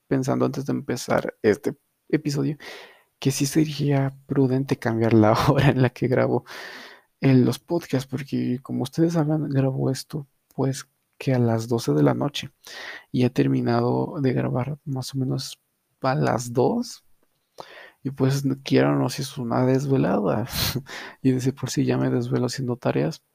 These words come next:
pues yo creo que sí convendría un poquito hacerlos en la tarde, posiblemente los viernes, no sé.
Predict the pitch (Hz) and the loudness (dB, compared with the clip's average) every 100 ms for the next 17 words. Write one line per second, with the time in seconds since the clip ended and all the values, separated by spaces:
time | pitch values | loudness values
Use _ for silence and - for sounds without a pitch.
0 | - - - - _ _ - 123 120 120 | -20 -20 -20 -20 _ _ -2 2 2 2
1 | 120 120 143 135 131 131 135 135 127 127 | 0 -4 -6 -4 -4 -4 -6 -10 -6 -4
2 | 123 131 127 135 127 - - 131 - _ | -4 -4 -4 -6 -12 -14 -6 -6 -6 _
3 | _ _ _ - - - - 139 135 135 | _ _ _ -20 -8 -6 -4 -2 0 -2
4 | 131 - - 151 135 127 127 123 165 - | -2 -6 -2 4 4 4 0 0 -2 -4
5 | _ - - - 139 139 131 131 131 135 | _ -20 -20 -12 -6 -2 0 -2 -4 -4
6 | 131 131 131 139 131 120 120 117 120 143 | -2 -2 -2 -4 -4 -4 -4 0 2 2
7 | 170 220 233 - 190 - | 2 0 -2 -6 -8 -6